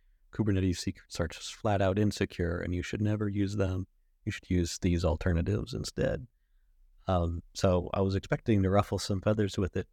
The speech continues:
but, uh, it seemed like it was, uh, mostly positive. Uh, my theory is that I think, uh,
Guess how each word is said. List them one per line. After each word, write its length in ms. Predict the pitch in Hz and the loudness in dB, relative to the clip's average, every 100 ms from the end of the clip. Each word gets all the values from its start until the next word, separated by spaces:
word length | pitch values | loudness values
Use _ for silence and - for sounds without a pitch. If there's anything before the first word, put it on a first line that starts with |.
| - | 2
but, 160 | 98 101 | 2 2
uh, 160 | 107 95 | -2 -2
it 80 | 95 _ | -2 _
seemed 360 | - 110 113 107 | -2 0 0 0
like 220 | 107 - | -2 0
it 60 | 104 | -2
was, 360 | 101 - - - | -2 -8 -12 -4
uh, 100 | 101 | 0
mostly 360 | 104 113 104 | 0 0 -4
positive. 460 | - 113 123 107 - _ - - _ _ - | 0 2 2 -2 -8 _ -20 -20 _ _ -8
Uh, 200 | 98 95 | -4 -4
my 140 | 98 101 | -2 0
theory 340 | 127 135 113 | 4 6 6
is 160 | 101 - | 2 0
that 200 | 104 92 _ _ _ - - | -2 -2 _ _ _ -14 -4
I 120 | 98 | -2
think, 320 | - 113 - | 0 -2 0
uh, 220 | 107 95 | -2 -2